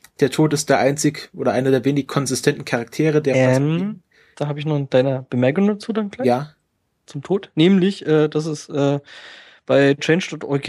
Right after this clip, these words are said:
Speaker 2: <laughs> eine, eine, äh, Petition gibt, dass der Tod doch bitte Terry Pratchett wieder rausrücken
Speaker 1: Ja,
Speaker 2: soll.
Speaker 1: weil, ähm, der Tod ist eine, ist, äh, ja, eine, eine richtige Person und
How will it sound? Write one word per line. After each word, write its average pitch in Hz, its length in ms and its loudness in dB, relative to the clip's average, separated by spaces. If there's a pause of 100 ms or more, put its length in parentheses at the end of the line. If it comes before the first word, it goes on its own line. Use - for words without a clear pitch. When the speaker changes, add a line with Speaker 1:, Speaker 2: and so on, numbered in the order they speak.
(100)
Speaker 2:
<laughs> - 100 -12
eine, 143 440 2
eine, 139 760 -6
äh, 139 40 -16
Petition 156 500 0
gibt, - 380 -2
dass - 140 -10
der 143 120 0
Tod 156 200 -4
doch 160 100 -2
bitte 151 220 0
Terry 147 300 2
Pratchett 147 400 -2
wieder 135 120 0
rausrücken 127 380 -4
Speaker 1:
Ja, 120 80 2
Speaker 2:
soll. 123 160 0
Speaker 1:
weil, 135 340 2
ähm, 131 300 0
der 127 140 -2
Tod 151 240 0
ist 135 160 -2
eine, 135 220 -4 (220)
ist, 131 220 -6
äh, 123 160 -2
ja, 135 120 2
eine, 123 200 -6
eine 123 180 -8
richtige 131 340 -2
Person 143 500 2
und 135 340 -10